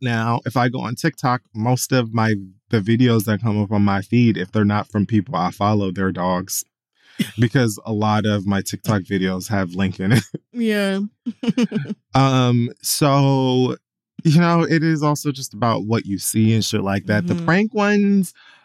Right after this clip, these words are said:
Speaker 1: um, also, like, it isn't that people don't know they're fake. They wanna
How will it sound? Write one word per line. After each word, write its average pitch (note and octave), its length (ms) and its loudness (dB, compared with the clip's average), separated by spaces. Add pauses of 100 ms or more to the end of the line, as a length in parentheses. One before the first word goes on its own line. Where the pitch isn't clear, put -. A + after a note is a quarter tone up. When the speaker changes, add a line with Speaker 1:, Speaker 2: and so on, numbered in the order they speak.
(260)
Speaker 1:
um, C#3 400 2
also, F3 520 0
like, E3 240 2 (540)
it E3 120 2
isn't G#3+ 320 2
that D#3+ 140 0
people C3 240 0
don't G#2 240 -4
know F#2 260 -10
they're E2+ 440 -8 (1120)
fake. - 460 -14 (1000)
They A#2+ 120 4
wanna D3 400 4